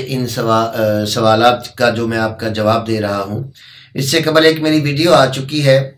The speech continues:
میرے چینل پر، اگر آپ اسے دیکھنا پسند کریں تو دیکھ لیجئے گا اور ویڈیو کا نام ہے خون ایک اور بیماریاں ہزار۔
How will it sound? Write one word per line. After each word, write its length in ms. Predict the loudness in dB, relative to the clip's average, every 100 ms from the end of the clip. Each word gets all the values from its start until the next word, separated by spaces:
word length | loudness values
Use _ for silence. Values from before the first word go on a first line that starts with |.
| _ -10
میرے 280 | -6 -6 -4
چینل 380 | -4 -4 -2
پر، 120 | -2 -2
اگر 220 | -2 -2
آپ 160 | -2 -4
اسے 260 | -6 -4
دیکھنا 380 | -4 -4 -2 -2
پسند 380 | -2 -2 0 0
کریں 300 | 0 -2 -2
تو 80 | -2
دیکھ 300 | -2 -4 -4
لیجئے 360 | -6 -4 -2
گا 160 | 4 4 2 _
اور 140 | -6
ویڈیو 360 | -2 -2 0 0
کا 140 | 0
نام 260 | 0 0 0
ہے 140 | -2
خون 280 | -2 -4 -2
ایک 200 | -2 -2
اور 100 | -4
بیماریاں 540 | -2 -2 0 -2 -6 -8
ہزار۔ 220 | -10 -12